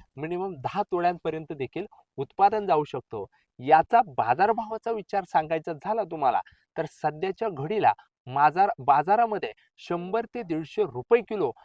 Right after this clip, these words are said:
प्रमाणे विकला जाणारा हा वाटाणा आहे. म्हणजे वाटाण्याची शेती करायची, पण कशी?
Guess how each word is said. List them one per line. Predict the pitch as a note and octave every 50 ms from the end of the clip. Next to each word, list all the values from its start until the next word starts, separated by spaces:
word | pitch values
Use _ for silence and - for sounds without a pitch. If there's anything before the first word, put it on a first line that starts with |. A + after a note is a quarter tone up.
| _ _ -
प्रमाणे | C#3+ D3+ D#3 E3+ F3 F#3+ A3 A#3
विकला | F#3+ D3 C#3 - - G#3 G#3+ G3+
जाणारा | G3+ F3+ D#3 C3+ C3 A2+ G2 - _ _ _ _ - F3
हा | F#3
वाटाणा | F3+ D3 C3+ B2+ A#2+ - C3+ C3 C3+ D3+ G3 - _ _ _ _ _ _ _ _ _ _ -
आहे. | C#3+ D3+ D#3+ D#3 B2+ A2 F#2+ _ _ _ _ -
म्हणजे | B2+ C#3 C#3 F#3
वाटाण्याची | F#3+ D3 B2 C3+ C3 - F3+ F3 F#3 G3 F#3 - A3 F#3
शेती | - - - G#3+ A#3 - - C3 B2+ - _ _
करायची, | - E3+ F#3+ A3 A#3 A#3 F3+ - - C#3 B2+ _ _ _ _ -
पण | F#3 G3 - -
कशी? | A#3+ A3+ - - E3+ F3+